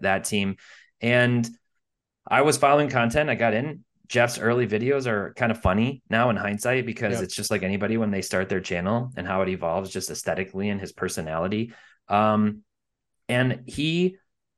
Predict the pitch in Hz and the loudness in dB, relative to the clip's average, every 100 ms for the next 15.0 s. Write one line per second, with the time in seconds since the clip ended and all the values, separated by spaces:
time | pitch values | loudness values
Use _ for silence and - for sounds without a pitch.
0 | _ _ _ - 117 190 - 101 90 120 | _ _ _ -2 2 4 4 2 4 0
1 | 131 113 107 98 - 151 151 110 - 87 | 0 0 0 -2 -2 -2 0 -2 -2 -8
2 | 80 104 127 101 107 90 98 117 127 117 | -6 -8 -4 -2 -2 -2 -2 -2 -2 0
3 | 92 85 107 143 - 101 - 98 101 113 | 2 4 2 0 -4 -4 0 0 0 0
4 | 117 110 - 95 98 120 - 95 - 104 | 0 -2 2 4 6 6 2 0 0 -2
5 | - 85 82 107 107 - 90 85 90 _ | -4 -6 -4 -2 -2 -4 -4 -4 -8 _
6 | _ _ _ _ - 104 92 - 95 95 | _ _ _ _ -4 0 0 0 -4 -4
7 | 113 123 127 82 92 92 90 95 92 87 | -4 -6 -4 -2 0 2 0 0 -4 -6
8 | 82 90 - 80 85 85 80 78 - 139 | -8 -8 -6 -6 -2 0 0 -4 -2 0
9 | 110 80 87 87 90 87 101 - 87 101 | 0 -2 -6 -6 -4 -2 -2 -4 -4 -2
10 | 95 78 87 - 92 95 92 90 98 90 | -4 -6 -12 -10 -6 -4 -4 -4 -4 -6
11 | 104 139 131 95 90 85 87 90 - _ | -4 -4 -4 -6 -6 -6 -6 -6 -10 _
12 | _ _ _ _ - 101 107 98 95 90 | _ _ _ _ -8 -2 0 2 0 0
13 | 90 90 - 92 87 87 - 90 90 - | 0 -2 0 0 0 -2 -2 -2 0 -2
14 | 90 - 87 80 85 85 90 95 80 | -4 0 0 0 -2 -2 -2 -2 -4